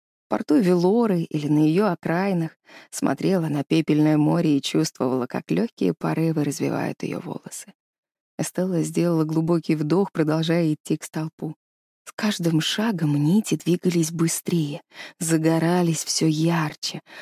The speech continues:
словно впервые почувствовали чьё-то живое присутствие. Они пытались отделиться от общего столпа и дотянуться до Эстеллы. Это поразило её до глубины души.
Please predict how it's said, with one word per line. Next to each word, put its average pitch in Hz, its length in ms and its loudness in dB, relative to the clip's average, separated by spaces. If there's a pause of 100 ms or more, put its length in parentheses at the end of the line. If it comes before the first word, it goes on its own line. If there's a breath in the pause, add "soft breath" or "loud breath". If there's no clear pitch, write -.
словно 214 400 4
впервые 240 540 4
почувствовали 170 840 0
чьё-то 170 360 -2
живое 156 420 0
присутствие. 160 800 -6 (540)
Они 160 200 0
пытались 240 460 2
отделиться 196 720 2
от 165 120 -4
общего 190 360 2
столпа 180 540 0
и 202 60 2
дотянуться 160 760 0
до - 160 -10
Эстеллы. - 460 -14 (680)
Это 214 320 0
поразило 165 500 2
её 151 280 2
до 156 100 -2
глубины 151 400 -4
души. - 440 -8